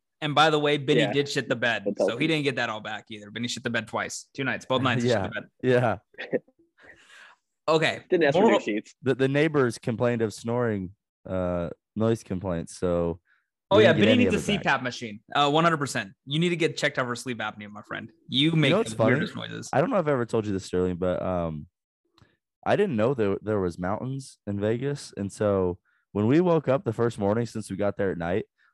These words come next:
Speaker 3: woke up and, you know, I was facing the window and had the window open, and I saw these mountains, and I, and I was, you know, in delirium from waking up. I was like, "Oh, what the fuck?" And as I, I saw the mountains, I thought it was a green screen.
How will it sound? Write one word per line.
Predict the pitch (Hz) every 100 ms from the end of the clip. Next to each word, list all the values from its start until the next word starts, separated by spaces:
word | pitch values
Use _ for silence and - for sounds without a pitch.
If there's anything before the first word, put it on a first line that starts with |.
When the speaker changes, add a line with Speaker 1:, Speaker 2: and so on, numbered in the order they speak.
| -
Speaker 3:
woke | 117 117
up | 104 110
and, | 98
you | 98
know, |
I | 98
was | -
facing | 95 95 98
the | 90 87 85
window | 92 95 98 98 107 _ _ _ _ -
and | 92
had | 101
the | 98
window | 101 92 92
open, | 92 101 95
and | 87 85 _ _ _ _
I | 117
saw | 117 143
these | 131 98 98
mountains, | 101 143 190 101 101
and | 95
I, | 92
and | 98 98
I | 95
was, | 92 98
you |
know, | 95 95
in | 110
delirium | 101 92 107 107 95 87
from | 85 95
waking | 95 98 - 92
up. | 107 -
I |
was | 110
like, | - -
"Oh, | 117
what | - -
the | - -
fuck?" | - - _ _ _ _ _
And | 98
as | 95 87 -
I, | 92 -
I | 90
saw | 92 113
the |
mountains, | 104 131 92 - _
I | 98
thought | 104
it | 131
was | 95
a |
green | 82 110 202
screen. | - 80 71